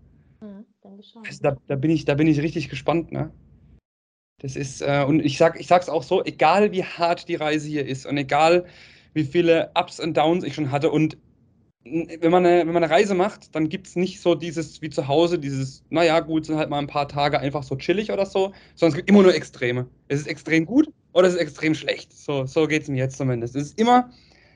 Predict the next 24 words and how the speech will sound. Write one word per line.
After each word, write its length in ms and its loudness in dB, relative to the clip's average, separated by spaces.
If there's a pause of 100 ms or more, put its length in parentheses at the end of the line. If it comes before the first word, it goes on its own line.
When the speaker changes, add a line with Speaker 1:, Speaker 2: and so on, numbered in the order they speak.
Speaker 2:
extrem 400 2
gut 160 -2
oder 180 2
extrem 340 -4
schlecht. 380 -8 (680)
Und 480 2
diese 220 -6
Achterbahnfahrt, 920 -2
dieses 280 -12 (200)
Hoch 320 -2
und 120 -2
Runter 340 -2
die 120 -6
ganze 280 -6
Zeit, 380 -6 (1000)
das 180 -6
schlaucht 380 0
einen 220 -2
zwar 220 -4
und 100 0
macht 220 -6
einen 140 2
mega 240 4
kaputt, 440 -8